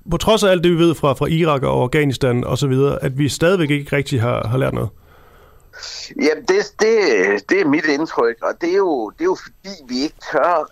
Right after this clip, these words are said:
Speaker 2: øh, og, og man kan sige, vi tør ikke at gå kraftfuldt nok ind, og vi er bange for, hvor stor en indsats, der i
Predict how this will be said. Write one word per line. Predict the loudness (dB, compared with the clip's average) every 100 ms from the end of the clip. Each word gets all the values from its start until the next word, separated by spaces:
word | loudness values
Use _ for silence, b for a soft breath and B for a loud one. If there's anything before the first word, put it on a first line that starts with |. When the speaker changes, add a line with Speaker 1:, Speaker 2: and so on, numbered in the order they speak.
| -2
Speaker 2:
øh, | 0 0 -2 -2
og, | -2 -2 -2 -4 -6 -6
og | -4 -6 -14 B B B _
man | -8
kan | -8 -12
sige, | -12
vi | -10
tør | -4 0
ikke | 0 0 0
at | 0
gå | -4 -10
kraftfuldt | -8 -6 -6 -8 -12 -12 -8
nok | -2 -2 -4 -2
ind, | -2 -2 _ _ _ _ _ _ _ _ _ _ _ -10
og | -6 -6
vi | -8
er | -4 -2
bange | -2 -2
for, | -4 -4 -12 _ _
hvor | -6
stor | -4 -2 0 0
en |
indsats, | -4 -10 -12 -18 -18
der | -8
i | -8